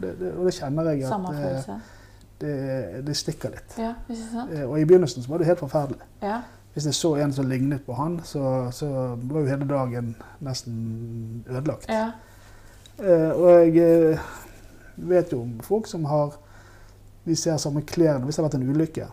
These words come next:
Speaker 2: Mhm.
Speaker 1: Eh, jeg husker fra, <laughs> snakke om det, jeg, eh, var med i, eh, en ulykke der det var et lite barn som døde.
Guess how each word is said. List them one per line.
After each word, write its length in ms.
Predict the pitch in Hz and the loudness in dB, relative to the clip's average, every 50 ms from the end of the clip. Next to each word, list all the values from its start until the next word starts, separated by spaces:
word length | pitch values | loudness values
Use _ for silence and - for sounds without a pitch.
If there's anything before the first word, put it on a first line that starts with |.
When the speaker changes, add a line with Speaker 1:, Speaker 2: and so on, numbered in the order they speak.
| - - | -12 -8
Speaker 2:
Mhm. 360 | 240 233 226 208 202 220 226 - - - - - - - - - - - - - - - | -4 -2 -2 -2 -4 -6 -8 -12 -16 -20 -20 -20 -20 -20 -20 -20 -18 -16 -16 -16 -14 -10
Speaker 1:
Eh, 400 | - 127 127 127 127 127 127 127 120 131 123 - - - - - - - - | -6 -4 -2 -2 -2 -2 -4 -4 -4 -6 -8 -10 -14 -20 -20 -20 -18 -6 -4
jeg 100 | 156 135 | 2 4
husker 280 | 160 175 - - 220 | 4 4 4 2 0
fra, 160 | - - 156 139 151 151 - - 156 147 | 0 2 0 0 -2 -4 -4 -8 -8 -8
<laughs> 260 | 139 143 151 143 127 | -8 -8 -10 -12 -12
snakke 320 | - - 139 135 131 - | -12 -10 -10 -10 -8 -6
om 80 | 139 131 | -6 -4
det, 140 | 139 143 143 - - - - - - - - - - - - - - | -4 -4 -6 -8 -14 -18 -20 -20 -20 -20 -20 -20 -20 -20 -20 -14 -8
jeg, 220 | 147 147 143 151 | -6 -2 0 0
eh, 540 | 151 147 143 143 143 139 143 139 135 143 165 | 0 0 0 -2 -2 -2 -2 -2 -4 -2 -2
var 100 | 160 147 | -2 0
med 320 | 160 165 170 165 156 143 123 | 2 2 4 4 2 2 0
i, 340 | - 135 131 127 127 123 120 | -2 -2 -4 -2 -4 -4 -4
eh, 160 | 120 117 117 120 120 - - - - - - - - - - - 131 | -6 -8 -8 -10 -12 -14 -18 -20 -20 -20 -20 -20 -20 -20 -18 -12 -8
en 80 | 131 135 139 | -6 -4 -2
ulykke 380 | 143 156 147 151 - - 123 113 | 0 0 -2 -2 -6 -8 -8 -6
der 280 | 127 131 131 127 123 123 | -6 -4 -4 -4 -6 -6
det 80 | 120 120 | -6 -8
var 60 | 117 | -8
et 100 | 117 - | -8 -8
lite 140 | 131 123 127 | -8 -8 -6
barn 200 | 123 131 127 123 | -4 -4 -6 -6
som 120 | - 117 | -6 -8
døde. 220 | 107 113 117 123 | -10 -10 -10 -12